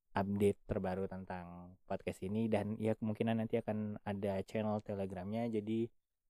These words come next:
yang pakai Telegram bisa, ya, nanti kita tunggu aja kabarnya. Gitu, untuk kalian di luar sana yang masih berada di perjalanan atau mau memulai aktivitas, semoga kalian melaksanakan aktivitas kalian di minggu ini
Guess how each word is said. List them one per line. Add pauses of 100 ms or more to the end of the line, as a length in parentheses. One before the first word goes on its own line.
(120)
yang
pakai
Telegram
bisa, (880)
ya,
nanti
kita
tunggu
aja
kabarnya. (960)
Gitu,
untuk
kalian
di
luar
sana
yang
masih
berada
di
perjalanan
atau
mau
memulai
aktivitas,
semoga
kalian
melaksanakan
aktivitas
kalian
di
minggu
ini